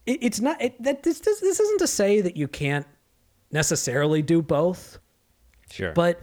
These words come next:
Speaker 1: I feel like when we focus so much on the perception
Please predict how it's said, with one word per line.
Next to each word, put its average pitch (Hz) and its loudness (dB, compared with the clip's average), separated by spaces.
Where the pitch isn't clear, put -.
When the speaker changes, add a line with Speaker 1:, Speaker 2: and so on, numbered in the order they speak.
Speaker 1:
I 180 4
feel 269 0
like 285 0
when 196 2
we 190 2
focus 240 0
so 190 0
much 139 -6
on 135 -2
the 143 -2
perception 175 -4